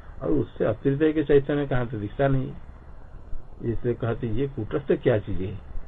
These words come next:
कोई समझते नहीं। कहते, ये केवल कोई कल्पना करे। कहते, चिदाभास व्यतिरिक्त कूटस्थ अभिपगम स्वकपोल कल्पित इत्याशंक्य। चिदाभास से अतिरिक्त एक कूटस्थ है, उसको मानना अपने कपोल कल्पित, अपने बुद्धि से कुछ कल्पना करे कहते हैं,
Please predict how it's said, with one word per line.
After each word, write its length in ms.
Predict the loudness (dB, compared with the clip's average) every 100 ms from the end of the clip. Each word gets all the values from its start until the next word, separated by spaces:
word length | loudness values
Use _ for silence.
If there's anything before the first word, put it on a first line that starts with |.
| -8 0
कोई 140 | 2 2
समझते 460 | 2 2 4 2
नहीं। 180 | 2 2
कहते, 320 | 2 2 4
ये 140 | 4 4
केवल 280 | 4 4
कोई 240 | 6 4 2 0
कल्पना 340 | 0 2 2
करे। 160 | 2 2
कहते, 440 | 2 2 4 2 0 -14 -14 -6 -4 -4 -6 -8 -4 -4 -2
चिदाभास 800 | 0 6 8 10 8 8 8 8
व्यतिरिक्त 580 | 4 4 6 6 6 6
कूटस्थ 520 | 2 0 2 2 4
अभिपगम 680 | 2 2 0 2 4 4 4
स्वकपोल 720 | 0 0 0 2 -2 2 4 4
कल्पित 340 | 2 2 0
इत्याशंक्य। 640 | 2 2 -2 -2 -2 -2 -4 -4 -6 -10 -12 -14 -16 -6 -2
चिदाभास 580 | 0 2 4 8 6 6
से 100 | 4
अतिरिक्त 440 | 4 4 2 4 6
एक 280 | 6 4
कूटस्थ 380 | 2 2 2 4
है, 80 | 4
उसको 240 | 4 2
मानना 460 | 0 2 2 0 0 -4 -8 -16 -8
अपने 260 | 0 2 4
कपोल 380 | 4 6 6 8
कल्पित, 380 | 6 4 2
अपने 240 | 2 4 4
बुद्धि 280 | 4 4 2
से 100 | 2
कुछ 220 | 2 2
कल्पना 320 | 2 2 2
करे 180 | 4 4
कहते 300 | 2 2 2
हैं, 140 | 0